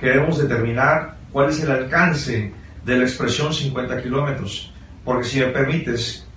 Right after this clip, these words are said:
cuando dice una faja que circunde cincuenta kilómetros, circunde de circunferencia. Y la circunferencia, bueno, es lo que debería de estar midiendo los cincuenta kilómetros.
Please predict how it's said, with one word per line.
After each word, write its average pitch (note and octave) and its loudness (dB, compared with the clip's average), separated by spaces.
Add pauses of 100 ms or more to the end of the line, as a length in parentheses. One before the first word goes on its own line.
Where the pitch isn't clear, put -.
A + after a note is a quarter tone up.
cuando A#2+ -2
dice C#3+ 2 (360)
una D3+ 4
faja F3 6
que C#3 0
circunde D#3+ 2
cincuenta C#3+ -2
kilómetros, - -2 (180)
circunde F3 2
de D3+ 2
circunferencia. C3 0 (300)
Y A#2 -2
la A#2 -2
circunferencia, D3+ 2
bueno, C#3+ 4
es - 2
lo E3+ -2
que D3+ -2
debería B2 4
de D#3 6
estar D3+ 2
midiendo C#3 0 (260)
los D3+ 4
cincuenta A#2 -2
kilómetros. C3 2